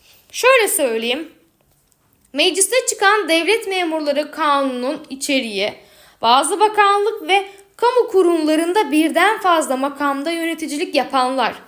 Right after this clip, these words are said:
ve buna istinaden ayrı ayrı huzur hakkı alanlarını önünü kapatmış oldular. Bu çok iyi bir haberdir.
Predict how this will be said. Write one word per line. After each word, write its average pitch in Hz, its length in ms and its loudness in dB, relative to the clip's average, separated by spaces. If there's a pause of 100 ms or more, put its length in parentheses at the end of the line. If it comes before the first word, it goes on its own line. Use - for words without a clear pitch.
(380)
ve 285 260 0
buna 349 220 2
istinaden 392 800 0 (100)
ayrı 277 400 2
ayrı 392 420 2
huzur 330 440 2
hakkı 190 440 -6 (100)
alanlarını 302 840 0 (360)
önünü 359 500 0
kapatmış 302 640 -2
oldular. 277 720 -2
Bu 320 200 -8
çok - 440 -6
iyi 240 200 -10
bir 208 100 -2
haberdir. 196 720 -4